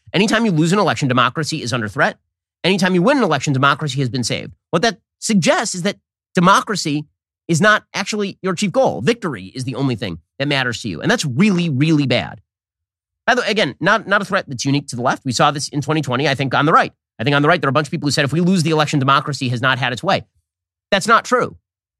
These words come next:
Okay, because there will be future elections, and you will win those future elections. I have faith that the American people are going to turn away, for example, from Joe Biden. I think he's done a really bad job. I don't think he's gonna win again. I don't, I, I, I do not believe that this election is the last election.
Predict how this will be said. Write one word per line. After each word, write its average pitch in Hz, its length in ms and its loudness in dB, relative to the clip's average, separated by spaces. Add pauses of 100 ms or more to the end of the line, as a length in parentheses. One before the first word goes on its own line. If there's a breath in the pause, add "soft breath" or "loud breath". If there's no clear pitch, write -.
(300)
Okay, 156 60 2
because 165 220 2
there 170 100 2
will 190 80 4
be 196 100 0
future 165 280 -2
elections, 135 420 -4
and 160 100 4
you 190 80 6
will 247 100 4
win 294 160 0
those 156 180 0
future 131 240 -6
elections. 104 480 -6
I 117 80 -2
have 139 120 0
faith - 240 0
that 117 100 -10
the 143 100 -2
American 160 280 2
people 147 200 -4
are 123 40 -2
going 135 180 0
to 104 60 -10
turn 160 200 2
away, 147 200 2
for 120 120 -4
example, 110 320 -4
from 147 200 0
Joe 156 140 4
Biden. 135 380 0 (720)
I 143 60 2
think 139 80 4
he's 123 80 0
done 143 80 2
a 120 40 -2
really 139 220 2
bad 139 220 0
job. 107 240 -4 (360)
I 123 60 2
don't 156 120 4
think 170 80 2
he's 139 100 0
gonna 143 120 2
win 131 140 0
again. 190 320 -2 (580)
I 156 100 2
don't, - 140 -2
I, 151 100 -4 (540)
I, 135 180 -2 (120)
I 123 120 0
do 123 340 0
not 220 160 4
believe 151 400 -4
that 98 140 -6
this 202 120 0
election 165 360 -4
is 113 100 -10
the 127 80 -8
last 131 260 -2
election. 104 300 -10